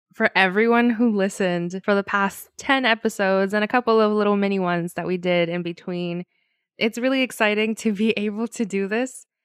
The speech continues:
And I've been, again, I, I planned this for two years, and I'm glad that Amos was able to kind of be there by my side the entire time.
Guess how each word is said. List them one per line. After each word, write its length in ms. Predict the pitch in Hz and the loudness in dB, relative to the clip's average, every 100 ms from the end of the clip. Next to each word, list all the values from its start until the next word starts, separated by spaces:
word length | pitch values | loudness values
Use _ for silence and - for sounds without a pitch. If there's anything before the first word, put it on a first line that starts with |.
| _ _ - | _ _ -6
And 280 | 196 196 190 | -2 0 0
I've 120 | 196 | 0
been, 160 | 208 190 | -2 -2
again, 320 | 180 196 196 | -2 0 0
I, 180 | 185 180 | 0 0
I 120 | 180 | -2
planned 320 | 170 202 202 208 | -2 -2 -2 -2
this 120 | - | -4
for 140 | 180 | -8
two 160 | - 226 | -6 -6
years, 500 | 208 208 196 196 196 | -4 -2 -2 -2 -4
and 80 | 185 | -6
I'm 120 | 175 | -2
glad 240 | 175 175 | -2 -2
that 100 | 180 | -2
Amos 320 | 170 170 170 185 | -4 -4 -6 -8
was 140 | 170 | -8
able 260 | 165 170 180 | -8 -8 -10
to 200 | - 170 | -10 -8
kind 240 | 170 170 | -6 -6
of 100 | 170 | -6
be 140 | 175 175 | -6 -4
there 180 | 165 | -4
by 160 | 165 165 | -2 -4
my 160 | 170 170 | -4 -6
side 360 | 165 156 170 | -6 -6 -6
the 80 | 160 | -6
entire 420 | 165 170 160 165 | -6 -6 -6 -6
time. 400 | - 180 170 180 | -8 -8 -8 -10